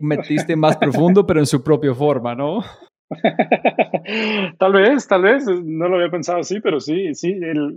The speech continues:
Speaker 2: el, la historia, eh, del logo y de la, del mensaje tiene muchísima profundidad, ¿eh? Ahora, ahora llegamos para allá.
Speaker 1: Listo. Entonces, entonces dijiste, "Vas a estudiar psicología", y dijiste, "No, quiero como ser un cronopio con mis hermanitas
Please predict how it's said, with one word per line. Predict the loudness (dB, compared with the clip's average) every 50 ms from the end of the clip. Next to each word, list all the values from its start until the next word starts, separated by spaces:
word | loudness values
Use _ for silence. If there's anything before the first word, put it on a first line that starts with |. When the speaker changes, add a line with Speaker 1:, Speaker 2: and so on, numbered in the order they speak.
| -10 -10 -6
Speaker 2:
el, | -2 0 0 0
la | 0 0
historia, | -2 -2 0 2 4 6 6 6 6 6 4 2
eh, | 0 -4 -8 -12 -14 -14 -12 -12 -10 -10 -10 -10
del | -10 -8 -6
logo | -2 0 2 2 2 2 2 2 2
y | 2
de | 2 0
la, | -2 -2 -2 -4 -4 -6 -12 -14 -12 -8
del | -8 -8
mensaje | -8 -8 -4 2 2 2 2 2 -4
tiene | -2 -2 -2 -2 -2 -4 -4 -4 -6 -10
muchísima | -12 -18 -18 -18 -16 -12 -10 -8 -4 -4 -4 -4
profundidad, | -6 -8 _ -12 -14 -10 -8 -6 -6 -6
¿eh? | -8 -10 -8 -6
Ahora, | -4 -2 -2 -2 2 2
ahora | 4 4 4 2
llegamos | 2 0 -2 -2 -2 -4 -8 -6
para | -6 -4 -4
allá. | -4 -8 -12 -14 _ _ _ _ _ _ -4
Speaker 1:
Listo. | -2 -2 0 0 -2
Entonces, | 0 2 2 2 4 4 2 0 -2 -12 -18 -20 -20 _ _ _ _ _ _ _ _ _
entonces | _ 0 0 0 0 0 -4 -8 -8 -10 _ _ _ -18
dijiste, | -12 -4 0 0 2 2 2 0 -2 -4 -6 -2 -2 -4 -4 -6 -20 -20 _ -8
"Vas | -2 0 2
a | 2
estudiar | 2 2 0 0 2 2
psicología", | 0 0 0 2 2 2 2 0 0
y | -2
dijiste, | -2 -2 -2 -4 -4 -2 -2 -2
"No, | 0 2 2 2 0 -2 -6 -14 -10 -4
quiero | -2 0 0 0
como | -2 -4 -4 -2
ser | 0 0 0
un | 0 0
cronopio | 0 0 2 2 2 2 2 0 0 2
con | 0 -2 0
mis | 0 0
hermanitas | 0 0 0 0 -2 -2 -2 -2 -2 -2 -2 -2 -2 -4 -6